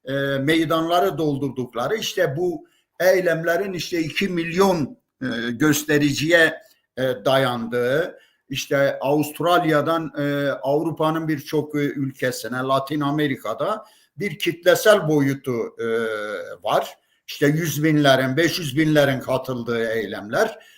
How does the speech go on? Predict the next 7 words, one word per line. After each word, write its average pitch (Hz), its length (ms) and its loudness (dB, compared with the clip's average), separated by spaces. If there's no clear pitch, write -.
Ama 190 360 4
her 220 240 4
nedeyse, 190 720 4
e, 131 60 -2
yani 180 420 -2
geleneksel 185 840 0
bir 196 340 -4